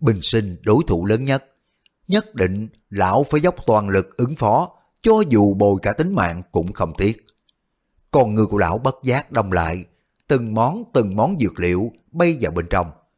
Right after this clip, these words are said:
Dưới sự luyện chế cốt linh chân diêm,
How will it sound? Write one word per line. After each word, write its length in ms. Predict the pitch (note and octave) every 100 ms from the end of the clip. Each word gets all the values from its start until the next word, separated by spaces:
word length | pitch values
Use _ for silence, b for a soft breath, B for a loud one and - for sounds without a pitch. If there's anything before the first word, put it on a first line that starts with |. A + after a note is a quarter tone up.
| _ _ _ _
Dưới 220 | A#2 D3+ A3
sự 180 | -
luyện 280 | F#2 F2+ F#2+
chế 360 | G#2+ C3+ F3 G#3+ - -
cốt 220 | D3+ E3+
linh 240 | B2+ G#2 F#2
chân 220 | A2+ F#2+
diêm, 220 | G2 G#2+